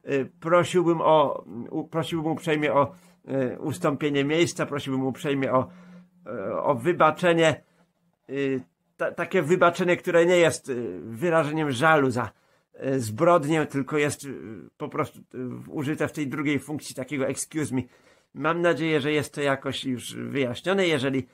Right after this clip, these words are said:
nie, to może spróbujmy jakiś przykład wymyślić. Na przykład, y, jeżeli ktoś was na ulicy, y, poprosi o, y, podpalenie papierosa, y, powie, y,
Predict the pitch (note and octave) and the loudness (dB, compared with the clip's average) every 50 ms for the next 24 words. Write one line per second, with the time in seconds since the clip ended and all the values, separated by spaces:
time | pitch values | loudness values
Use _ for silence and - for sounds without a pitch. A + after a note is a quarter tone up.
0 | _ _ _ _ _ _ _ _ _ _ _ - C#3 C#3 D3 D#3 E3 D#3+ D#3 D#3 | _ _ _ _ _ _ _ _ _ _ _ -12 -10 -8 -4 -2 -2 -2 -2 -2
1 | D3 C3 C3 C3+ C3+ B2 C3+ C3+ - - _ C#3+ D3 C3+ C3+ D3+ D3 C#3+ C#3+ D3 | -4 -2 -2 -2 -2 -2 -2 -4 -4 -8 _ -12 -10 -6 -4 -4 -4 -2 -2 0
2 | C#3+ C#3 C#3 C3+ C3 C3+ C3 - - - - F3 - - C#3 B2 A2+ B2 B2 B2 | 0 2 0 0 -2 -4 -12 -14 -14 -10 -8 -8 -4 -4 -4 -4 -2 -4 -4 -4
3 | B2 - - A#2+ - - _ _ _ _ _ _ _ _ _ _ _ - C#3 C#3+ | -6 -8 -12 -16 -18 -18 _ _ _ _ _ _ _ _ _ _ _ -14 -12 -10
4 | D3 D3+ D3 D3+ D3+ D3+ - - E3 C#3+ - - D#3+ D3+ D3 C#3+ C#3+ - _ - | -8 -6 -2 -2 -4 -4 -4 -10 -16 -16 -8 -4 -2 0 0 0 -2 -6 _ -8
5 | C3+ C#3 C3+ C3 B2+ B2 - - _ _ _ _ _ _ _ _ _ _ _ _ | -4 -2 0 0 0 -2 -4 -8 _ _ _ _ _ _ _ _ _ _ _ _
6 | _ _ _ _ _ _ D#3 D3+ C#3+ C#3+ D3 C3+ D#3 D#3+ D3+ D3+ - - _ _ | _ _ _ _ _ _ -12 -8 -6 -4 -2 -2 -2 0 0 0 -2 -4 _ _
7 | _ _ _ - _ D#3+ D#3 B2 A#2+ D3+ D3 B2+ D3 D#3 D3+ D3 D3+ D#3 D#3+ E3 | _ _ _ -12 _ -6 -6 -4 -2 -2 -2 -2 0 0 0 2 2 2 2 0
8 | E3 D3+ - D3 C3 - _ _ _ _ _ _ - C3 C3 B2+ - _ D#3 D3+ | 0 -2 -4 -8 -8 -10 _ _ _ _ _ _ -6 -4 -4 -4 -4 _ -2 -2
9 | - - D#3+ D#3+ D#3+ C#3+ - - C#3+ - - - C3 C3 B2+ B2+ B2+ B2 A#2+ A#2 | 0 0 2 2 2 2 0 -4 -6 -6 -4 -2 0 0 2 0 0 0 -2 -4
10 | - - B2 C3 - F2+ G2+ F#2 E2 A2 A#2 A#2 - - D#3 D#3 - - D3+ D3+ | -4 -8 -16 -18 -16 -14 -14 -12 -12 -12 -12 -12 -12 -10 -12 -12 -6 -4 -2 -2
11 | D3+ D3+ D3+ C3+ D3 C#3+ - - D#3 D3+ G3 F#3 - - C3+ A2+ - _ _ _ | 0 -2 -2 -2 -4 -6 -6 -2 2 2 2 2 2 0 -4 -4 -6 _ _ _
12 | _ _ _ _ _ - C3+ C#3 C3+ C3 B2 A#2+ - D#3+ C#3 C#3 C#3 A2+ - - | _ _ _ _ _ -6 -4 -4 -2 -4 -6 -4 -6 -4 0 0 0 0 -2 -6
13 | _ _ _ _ _ _ _ - C#3+ C#3+ C#3 C3+ - | _ _ _ _ _ _ _ -8 -4 -2 -2 -2 -4